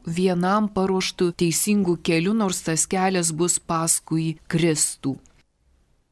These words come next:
Ir va tas atsakymas kartais yra labai paprastas, tiesiog pradėt eit tuo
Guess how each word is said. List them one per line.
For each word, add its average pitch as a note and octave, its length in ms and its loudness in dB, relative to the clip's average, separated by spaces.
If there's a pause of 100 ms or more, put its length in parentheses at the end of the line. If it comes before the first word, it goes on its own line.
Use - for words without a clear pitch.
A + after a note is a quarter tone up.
(220)
Ir D#3+ 120 0
va D#3+ 100 2
tas B3 300 2
atsakymas A3+ 800 0 (380)
kartais A#3 460 -2
yra G#3+ 200 0
labai G3 360 0
paprastas, D3 920 -4
tiesiog F#3 560 -2
pradėt F3 680 0
eit E3+ 460 -2
tuo E3+ 320 -2